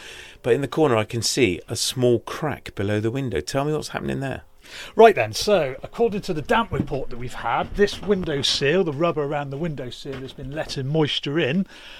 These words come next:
Speaker 2: and that's caused the timbers behind to decay. And as they've been drying out in the summer months and then expanding when it gets wet in the winter months, it's actually caused the wallboard to crack.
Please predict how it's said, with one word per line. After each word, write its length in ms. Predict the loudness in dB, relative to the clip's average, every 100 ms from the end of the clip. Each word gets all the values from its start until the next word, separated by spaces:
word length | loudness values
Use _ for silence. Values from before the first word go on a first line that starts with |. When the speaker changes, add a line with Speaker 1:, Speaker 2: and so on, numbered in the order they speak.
| -12
Speaker 2:
and 180 | -8 -4
that's 200 | -4 -4
caused 460 | -4 0 0 0 -4
the 80 |
timbers 460 | -6 -2 -2 -2 -8
behind 540 | -8 -6 -2 -2 -4
to 100 | -8
decay. 560 | -12 -12 -4 -2 -2 -6 -12 -18 -16 -8
And 200 | -8 -4
as 200 | -4 -4
they've 240 | -2 -4 -6
been 160 | -8
drying 480 | -6 0 2 2 0
out 280 | -4 -4 -8
in 60 |
the 80 | -8
summer 360 | -4 -2 -4 -4
months 400 | -6 -6 -6 -6
and 100 | -6
then 160 | -8
expanding 640 | -8 -10 -6 -4 -2 -4 -4
when 140 | -6
it 60 | -8
gets 220 | -12 -6
wet 280 | -4 -4 -6
in 80 | -8
the 80 |
winter 340 | -4 -4 -6 -10
months, 280 | -10 -10 -12
it's 120 | -10
actually 260 | -10 -10
caused 520 | -14 -6 -2 -2 -2 -8
the 80 |
wallboard 640 | -8 -4 -4 -4 -8 -10 -12
to 80 | -12
crack. 640 | -6 2 2 2 -4 -18